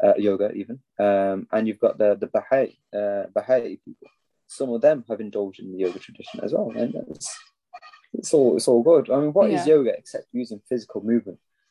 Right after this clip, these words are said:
Speaker 1: to understand your s-, uh, spiritual reality?
Speaker 2: Yeah.
Speaker 1: That, that's all it is. And you can translate that into your own traditions without neglecting the foundations which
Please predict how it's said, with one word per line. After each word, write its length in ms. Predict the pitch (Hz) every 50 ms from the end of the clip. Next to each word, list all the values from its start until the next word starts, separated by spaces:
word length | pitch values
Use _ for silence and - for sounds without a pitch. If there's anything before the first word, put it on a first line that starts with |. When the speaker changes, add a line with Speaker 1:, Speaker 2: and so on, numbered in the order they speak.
| _ _ -
Speaker 1:
to 100 | - -
understand 480 | 117 117 110 104 - - 113 110 104
your 120 | 95 95 92
s-, 200 | - - - - - -
uh, 140 | 104 98 92
spiritual 480 | - - - 110 98 90 - - 95
reality? 460 | 90 92 87 82 85 78 _ - _ _ _ - -
Speaker 2:
Yeah. 200 | 220 208 185 -
Speaker 1:
That, 180 | 131 123 - _
that's 180 | - 127 - - _ _ _ _ _ -
all 140 | 98 98 92
it 80 | 95
is. 260 | 113 - - - - - _ _ _ _ _ _ - _ _ - -
And 140 | 107 110 117
you 80 | 120
can 160 | - 123 113
translate 520 | - - 147 147 131 120 - 143 151 156 135
that 160 | 131 127 -
into 140 | 113 - - 117
your 100 | 117 117
own 100 | 120 120
traditions 460 | 120 - - 110 110 - 113 104 98 -
without 440 | - 107 104 123 127 131 131 120 - -
neglecting 720 | 117 107 101 - - 123 117 - _ - - 110 104 98
the 100 | - -
foundations 840 | - 110 107 104 101 - 113 120 120 - - 110 101 95 95 - - -
which 140 | 98 -